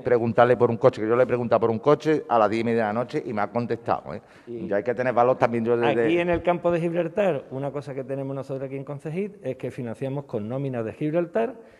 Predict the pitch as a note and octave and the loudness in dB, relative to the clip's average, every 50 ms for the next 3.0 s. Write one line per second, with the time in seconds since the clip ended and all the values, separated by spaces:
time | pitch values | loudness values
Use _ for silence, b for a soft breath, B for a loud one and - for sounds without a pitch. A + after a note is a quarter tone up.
0 | b b b b b b b _ - D3 C#3+ C#3 C#3 C#3 C3+ C3+ C3 C3 B2+ B2 | b b b b b b b _ -4 -2 -2 0 0 -2 -2 -2 -2 -4 -4 -4
1 | B2 B2 A#2+ A#2 A2+ G#2+ F#2+ - A2+ A2+ A2+ A2+ A2+ G#2+ A2 A#2 A2+ A2 A#2 A#2+ | -4 -2 -4 -4 -4 -6 -8 -8 -8 -6 -4 -4 -6 -6 -4 -4 -4 -4 -4 -6
2 | A#2 - C3 C#3 C#3+ C3 - B2+ A#2 A#2+ A2+ A2 B2+ B2 F3+ E3 A#2 - F#2 | -8 -8 -4 -4 -4 -4 -4 -6 -4 -4 -6 -6 -6 -4 -4 -4 -4 -8 -14